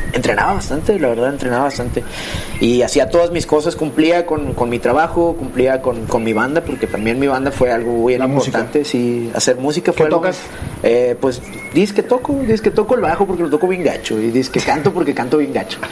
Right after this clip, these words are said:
Speaker 1: <laughs> Pero le echo muchas ganas.
Speaker 2: Pero, pero ¿te gusta hacerlo?
Speaker 1: Sí, me gusta hacerlo.
Speaker 2: Es
Speaker 1: Me,
Speaker 2: lo importante.
Speaker 1: me apasiona, o sea, la verdad sí quisiera ser un artista. Yo creo que, pues, hay artistas que nacen, ¿verdad? Y otros que se hacen.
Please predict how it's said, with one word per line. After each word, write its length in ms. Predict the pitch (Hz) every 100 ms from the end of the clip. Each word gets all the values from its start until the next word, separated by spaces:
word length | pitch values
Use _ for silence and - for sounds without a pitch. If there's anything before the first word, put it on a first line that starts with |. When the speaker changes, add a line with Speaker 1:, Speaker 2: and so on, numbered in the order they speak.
| -
Speaker 1:
<laughs> 160 | 196 214 175
Pero 120 | 190
le 80 | 208
echo 140 | 185 247
muchas 260 | 220 202
ganas. 260 | 170 143 131 - - 247 - -
Speaker 2:
Pero, 320 | 170 156 160
pero 180 | 156 151
¿te 140 | 151 143
gusta 180 | 139 160
hacerlo? 340 | 190 175 131 -
Speaker 1:
Sí, 180 | 151 196
me 120 | 208
gusta 240 | 220 220
hacerlo. 280 | 233 226 240
Speaker 2:
Es 60 | 190
Speaker 1:
Me, 60 | 208
Speaker 2:
lo 80 |
importante. 540 | 202 190 160 240 185 127
Speaker 1:
me 100 | 131
apasiona, 600 | 135 135 120 131 190 151
o 40 | 117
sea, 220 | 120 139
la 120 | 135
verdad 300 | 135 120 156 -
sí 120 | 202
quisiera 320 | 202 196 180
ser 160 | 180 175
un 120 | 185
artista. 680 | 175 - 123 - 131 101 107 110
Yo 160 | 117
creo 180 | 156 160
que, 280 | 131 117 92 - - - - - - -
pues, 220 | 123 113
hay 220 | 120 123
artistas 400 | 143 147 147 160
que 100 | -
nacen, 320 | 110 120 202 185
¿verdad? 220 | 131 127
Y 80 | 120
otros 300 | 113 113 -
que 120 | 117
se 120 | 107
hacen. 240 | 139 185